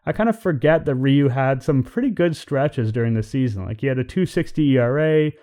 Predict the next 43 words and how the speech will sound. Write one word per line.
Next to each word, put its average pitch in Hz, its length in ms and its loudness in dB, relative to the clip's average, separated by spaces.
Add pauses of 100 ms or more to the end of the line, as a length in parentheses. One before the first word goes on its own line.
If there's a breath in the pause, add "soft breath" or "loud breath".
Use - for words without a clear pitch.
(180 soft breath)
He 127 120 -2
led 135 260 0
the 131 60 -2
league, 127 440 0
he 131 120 -2
led 143 220 0
the 135 80 0
team 147 240 2
in 127 160 2
war. 185 420 6
He 151 100 2
walked 135 380 0
less 135 240 0
than 131 120 0
a 120 40 0
batter 127 300 0
per 123 160 -4
nine. 135 380 -2
Like, 139 140 -4
he 226 140 -4
looked 240 300 2 (440 soft breath)
really 175 680 4
sharp 147 420 0
out 127 140 2
of 117 60 2
the 110 60 0
gate. 107 280 -2
Like, 107 140 -6
he 135 100 -2
very 135 320 0
much 135 300 0
looked 123 320 0
like 120 180 -2
that 110 260 -4
ace 117 460 -6
that 110 200 -6
the 120 80 -4
Blue 113 160 -2
Jays 113 180 -2
had 113 200 -2
in 113 60 0
twenty 110 300 -4
twenty. 120 560 -2